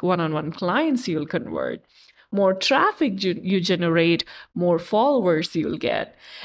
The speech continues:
And the belief is established that if you want to be a well-known six-figure, seven-figure course creator or coach, you have to win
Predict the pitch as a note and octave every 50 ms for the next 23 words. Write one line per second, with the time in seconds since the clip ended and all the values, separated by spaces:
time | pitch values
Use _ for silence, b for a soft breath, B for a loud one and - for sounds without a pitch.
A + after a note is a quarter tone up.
0 | B - G#3+ G3+ F#3+ F#3+ F3 E3 F3 F#3+ G3+ F#3+ G3 G#3+ B3 C#4 D#4+ D#4 C#4+ B3
1 | G3 F#3+ F#3+ - - - - G3 F#3 F3+ F3+ F#3 F3 E3+ F3 F3 F3 E3+ - -
2 | F3+ F3 E3+ E3+ - - G3 G3+ - G3 F#3+ F#3 F#3 G3 G3 G3 G3 F#3 F3+ F3+
3 | E3+ E3+ E3 F3 F3+ F3+ F3+ F3+ F3+ F3+ F3+ F3 F3+ - F#3 F3 - - - E3+
4 | D#3+ F3 E3+ E3+ F3+ - - F3+ E3 F#3+ - F3+ E3 F3 E3+ E3+ - F3+ D#3+ E3
5 | - - - F3 E3+ E3 E3+ D#3 D#3 D#3+ D#3+ - - D3+ D#3+ G3 A3 - - -
6 | F3 G3+ - - F#3+ F3 F3+ F#3 - - - F3 D#3+ D3+ E3+ D#3+ D3+ - E3